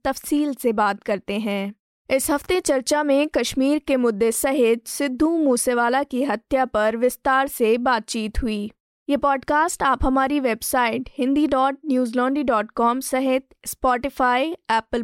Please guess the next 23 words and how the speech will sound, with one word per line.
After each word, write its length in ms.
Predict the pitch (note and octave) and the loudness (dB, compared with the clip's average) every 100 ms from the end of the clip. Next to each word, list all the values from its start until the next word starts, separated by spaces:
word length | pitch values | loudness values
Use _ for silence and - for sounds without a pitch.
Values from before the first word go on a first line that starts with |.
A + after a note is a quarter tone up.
| A#3 | -2
Podcast 720 | A#3 A3+ - B3+ A#3 A3+ - - | -2 -2 0 2 2 -2 -10 -2
और 320 | B3 A3+ G#3+ - | 0 2 0 -6
Stitcher 480 | - C#4+ C#4+ D4+ C#4+ | -4 -2 0 0 0
पर 220 | B3 G#3+ | -2 -2
भी 280 | A3+ A3 A#3+ | -2 -2 -4
सुन 280 | - C4 | -2 -2
सकते 340 | A3+ G#3 - G#3 | 0 -4 -4 -4
हैं। 420 | A3+ A3 G3 G#3+ - _ _ - | -2 0 -2 -6 -12 _ _ -4
ये 80 | B3+ | -2
तमाम 380 | C4+ C#4 D4 F#4 | 0 0 0 0
पॉडकास्ट 680 | E4 D#4 D#4 D4+ F4 - | 0 0 0 0 0 -2
और 160 | - C4 | -4 -2
ग्राउंड 360 | A#3 A3 A3+ | 0 0 2
रिपोर्ट्स 600 | B3 A#3 C4 A#3 A3+ - | 0 2 4 4 2 -2
हम 160 | B3+ A3+ | -2 -2
अपने 260 | G3+ - A3+ | -2 -4 -4
सब्सक्राइबर्स 800 | A#3 - - C4 B3+ C#4+ D#4 | -4 -6 -2 2 2 2 0
के 140 | - D4 | -2 0
जरिए 400 | C4+ C4 C4+ C#4 | 2 0 0 2
आप 240 | A#3+ - - | 2 0 -6
तक 120 | G#3 - | -6 -4
पहुंचाते 560 | A#3 A3 G#3+ G#3 A#3 | -4 0 -2 0 -2
हैं। 280 | B3+ B3 | 0 -2